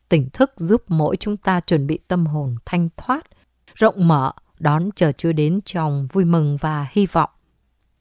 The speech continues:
Chúng ta biết rằng ngay từ buổi đầu của lịch sử nhân loại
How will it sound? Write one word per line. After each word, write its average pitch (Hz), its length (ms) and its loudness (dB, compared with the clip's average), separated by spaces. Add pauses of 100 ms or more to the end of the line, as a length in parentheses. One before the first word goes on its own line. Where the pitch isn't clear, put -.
(600)
Chúng 190 160 -2
ta 165 120 -2
biết 180 200 -2
rằng 139 340 -2 (120)
ngay 185 380 2
từ 160 220 2
buổi 160 220 2
đầu 151 240 2
của 147 180 -4
lịch 143 220 -2
sử 135 160 -4
nhân 170 300 0
loại 160 200 -4